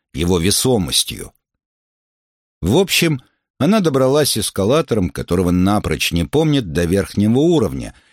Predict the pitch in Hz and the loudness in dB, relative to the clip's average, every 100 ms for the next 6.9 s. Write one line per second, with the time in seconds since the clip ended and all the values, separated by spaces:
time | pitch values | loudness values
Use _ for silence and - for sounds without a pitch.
0 | _ - 104 143 196 196 - 80 127 117 | _ -2 0 0 0 0 -2 -4 0 0
1 | 117 147 180 - 127 120 160 143 98 95 | 2 2 2 0 0 2 0 0 0 2
2 | 87 76 85 69 90 127 156 143 - - | 0 0 -2 0 0 2 2 0 -2 -4
3 | 82 104 160 110 104 95 127 - - 90 | 0 0 0 0 0 2 0 0 -2 -2
4 | - 87 82 76 76 73 62 82 67 - | -2 -2 0 0 0 0 0 -2 0 -2
5 | - - _ _ _ _ _ - - 87 | -6 -16 _ _ _ _ _ -8 -2 0
6 | 107 143 - 104 95 - 123 170 - | 2 2 0 -2 0 0 0 0 -4